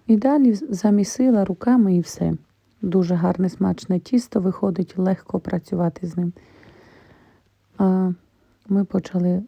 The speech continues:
ліпити пельмені. Я розкачувала тісто, дівчата наповнювали пельменницю. А,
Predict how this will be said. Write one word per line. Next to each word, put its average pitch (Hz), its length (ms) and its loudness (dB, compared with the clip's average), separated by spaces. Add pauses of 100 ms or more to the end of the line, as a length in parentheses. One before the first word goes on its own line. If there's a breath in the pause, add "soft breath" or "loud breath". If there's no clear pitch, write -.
ліпити 190 480 2
пельмені. 170 500 2
Я 233 180 4
розкачувала 202 760 -2
тісто, 240 420 -4
дівчата 196 500 -2
наповнювали 175 760 2
пельменницю. 175 720 0 (600 loud breath)
А, 170 60 -2